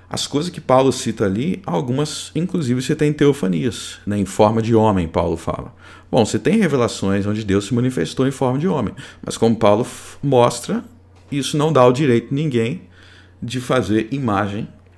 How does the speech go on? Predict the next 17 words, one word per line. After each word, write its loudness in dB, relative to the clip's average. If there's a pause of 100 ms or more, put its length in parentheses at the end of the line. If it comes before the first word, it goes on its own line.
dessa 0
forma, 0
mesmo 4
havendo -2
uma -2
teofania -2 (400)
assim. -4
Então, 0
eu 2
creio, -2 (340)
Atos 2
dezessete 2
também, 0 (420)
ele 0
fala 4
sobre -4
isso. -10